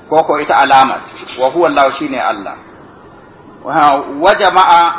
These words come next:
wa jami'a jam'ul muzakkar, sannan an yi mai jam'i jam'ul muzakkar, ko da yake ya saba mu ka'idar larabci.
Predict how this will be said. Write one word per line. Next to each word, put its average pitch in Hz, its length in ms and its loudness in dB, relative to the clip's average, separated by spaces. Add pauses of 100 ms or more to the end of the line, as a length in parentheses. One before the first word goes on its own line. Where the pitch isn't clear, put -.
(380)
wa 170 180 0
jami'a 180 380 -2
jam'ul 180 320 -4
muzakkar, 143 560 -4
sannan 190 320 2
an 185 180 0
yi 190 60 -8
mai 185 160 -2
jam'i 175 480 -4
jam'ul 165 320 -2
muzakkar, 151 480 -4
ko 170 160 2
da 165 80 -6
yake 165 140 -8
ya 151 100 2
saba 151 300 0
mu 135 100 -6
ka'idar 143 400 -2
larabci. 135 640 -2